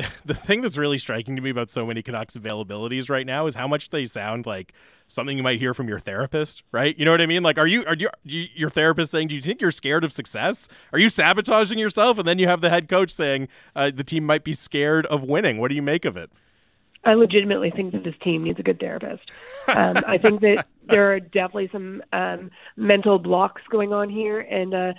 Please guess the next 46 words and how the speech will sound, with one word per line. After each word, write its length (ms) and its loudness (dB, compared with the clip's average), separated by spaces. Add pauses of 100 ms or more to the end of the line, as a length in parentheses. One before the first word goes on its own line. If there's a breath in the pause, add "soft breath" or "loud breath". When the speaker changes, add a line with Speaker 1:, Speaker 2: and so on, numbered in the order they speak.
(380 loud breath)
Speaker 2:
man, 240 6 (180 loud breath)
the 60 -6
thing 200 -2
that 160 -6
struck 240 -2
me 140 2
about 200 -2
this 120 -6
clip 300 -4
is 140 -4
just 180 -2 (160)
the 160 -6
frustration 840 -8
in 160 -14
Boudreau's 380 0
voice. 320 -6 (400 loud breath)
And, 100 4
like, 240 6 (400 loud breath)
we, 260 2 (120)
I've 240 6
said 200 4
before 360 0
that 100 -2
he 120 -2
looks 340 -2
and 120 0
sounds 280 -2
weary, 400 -2
but 180 0 (140)
just 160 0 (600 soft breath)
the 140 2
frustration, 720 -2
'cause 160 -2
he 160 -4
says, 200 2 (300 loud breath)
"We 180 -6 (160)
keep 360 0
talking 400 -8
to 80 -20
them 140 -8
about 240 -8
this. 180 -14
We 100 -12 (160)
keep 300 -2
saying, 340 2
keep 140 -6